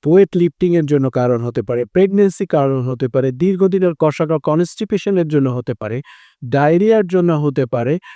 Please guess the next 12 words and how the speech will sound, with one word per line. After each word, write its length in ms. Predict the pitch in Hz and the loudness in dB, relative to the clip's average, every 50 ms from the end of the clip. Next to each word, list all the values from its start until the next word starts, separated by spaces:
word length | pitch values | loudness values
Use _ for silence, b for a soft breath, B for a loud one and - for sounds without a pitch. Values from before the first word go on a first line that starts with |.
| B B | B B
ক্যানাল 400 | 151 151 160 180 190 202 196 185 | 0 2 4 4 4 4 4 4
ইন্টারকোর্সের 760 | 180 175 165 - 196 196 196 - 226 220 202 - - 226 208 | 2 2 0 0 0 0 0 0 0 -2 -2 0 0 0 2
জন্য 220 | 180 196 180 170 151 | 4 4 4 4 2
হতে 220 | 151 147 139 131 | 0 0 -4 -4
পারে 320 | - - 120 131 175 196 185 | -6 -4 -4 0 0 0 0
এবং 260 | 165 170 175 170 156 | 2 2 2 2 2
যাদের 340 | 143 143 139 139 160 170 165 | 2 0 0 2 0 0 2
ওজন 460 | 151 151 156 156 170 208 214 202 180 | 2 2 2 2 2 2 2 2 0
বেশি 260 | 156 147 - - 196 | 0 -2 -2 -2 -2
বা 120 | 175 180 | -2 0
ওভারওয়েট, 640 | 151 139 139 147 147 175 196 196 175 143 151 185 208 B B B B B B - | 0 2 2 2 0 0 0 0 0 0 0 0 -2 B B B B B B -4
তারাও 400 | 156 139 139 143 160 185 208 | -4 -2 -2 0 0 0 -2